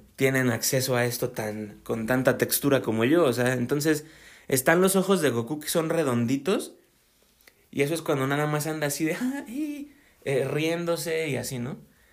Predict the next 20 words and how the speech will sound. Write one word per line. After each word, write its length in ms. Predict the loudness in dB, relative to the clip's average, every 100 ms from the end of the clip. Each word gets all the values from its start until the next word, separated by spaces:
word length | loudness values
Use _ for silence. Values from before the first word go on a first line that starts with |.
| _
Anda 280 | -6 -2 -2
como 260 | -2 -4 -4
que 500 | -2 -2 -4 -8 -14 _ _ _ _ _
cuando 220 | -2 2 4
no 120 | 6
hay 300 | 6 4 0
con, 280 | -4 -4 -2
no 120 | -2
hay 80 | 0
con 220 | -2 -2
qué 100 | -2
enfrentarse, 720 | 0 0 0 2 0 0 -6
pues, 280 | -6 -6 -6
¿no? 140 | -10 -14 _ _ _ _ _ _ _ _ _ _ _ _ _ -20 -12 2
Y 100 | 6
ya 120 | 8
después 300 | 6 4 2
están 300 | 4 4 4
los 160 | 4
ojos 400 | 2 4 2 0